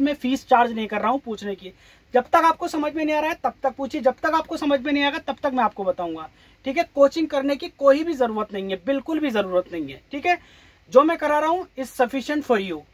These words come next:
for English speaking or for your basic clearance of basic। Basic क्लि-, clear करना है किसी भी competition exams के लिए तो this channel is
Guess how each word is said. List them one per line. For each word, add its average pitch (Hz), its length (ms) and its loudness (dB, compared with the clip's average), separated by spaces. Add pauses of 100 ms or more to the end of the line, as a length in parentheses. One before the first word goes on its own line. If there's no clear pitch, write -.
(340)
for 285 80 8
English 240 360 2
speaking 180 360 -10 (260)
or 277 160 6
for 277 180 4
your 302 180 4 (520)
basic 233 360 0
clearance 277 380 2
of 285 120 -4
basic। 196 380 -2 (220)
Basic 220 340 -4
क्लि-, 294 200 -2 (180)
clear 285 240 6
करना 302 300 -2
है 320 80 -2
किसी 311 260 -6
भी 302 100 -6
competition 285 500 -2
exams 262 320 2
के 302 80 -8
लिए 339 240 0 (300)
तो 277 120 8
this 302 300 -6
channel 277 280 2
is 285 120 -4